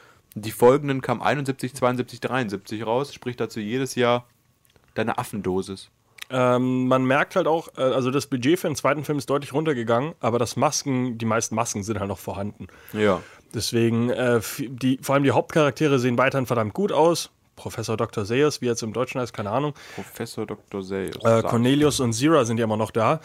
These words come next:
Speaker 2: Aber auch ein neuer, äh, Proband kommt auf den Planeten, dessen Name mir nicht einfällt, den ich kurz raussuchen muss.
Speaker 1: Und zwar ein, äh, neuer Proband in Menschengestalt,
Speaker 2: Genau.
Speaker 1: meinst du wahrscheinlich, ne?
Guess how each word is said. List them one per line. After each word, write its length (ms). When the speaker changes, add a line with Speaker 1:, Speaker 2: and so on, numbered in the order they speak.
Speaker 2:
Aber 480
auch 200
ein 260
neuer, 480
äh, 260
Proband 580
kommt 240
auf 140
den 140
Planeten, 480
dessen 240
Name 240
mir 100
nicht 120
einfällt, 320
den 120
ich 60
kurz 220
raussuchen 360
muss. 180
Speaker 1:
Und 160
zwar 440
ein, 400
äh, 200
neuer 240
Proband 400
in 160
Menschengestalt, 1080
Speaker 2:
Genau. 200
Speaker 1:
meinst 120
du 60
wahrscheinlich, 400
ne? 220